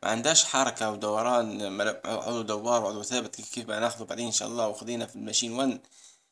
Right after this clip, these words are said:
آه، إن تركيبات الآلات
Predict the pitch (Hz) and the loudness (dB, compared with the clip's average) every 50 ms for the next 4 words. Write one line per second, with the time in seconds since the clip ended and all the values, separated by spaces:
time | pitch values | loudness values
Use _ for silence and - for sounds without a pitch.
0 | _ _ _ _ _ _ _ 92 104 107 104 104 104 98 90 87 90 95 92 87 | _ _ _ _ _ _ _ -8 -4 -2 -2 0 0 -2 -2 -4 -6 -8 -8 -8
1 | - 110 117 110 107 110 110 - - 117 110 131 127 117 - - - 107 110 123 | -8 -8 -8 -6 -6 -8 -10 -10 -10 -6 0 0 0 0 0 -6 -6 -6 -2 0
2 | 139 139 135 - - | 0 0 -2 -2 -10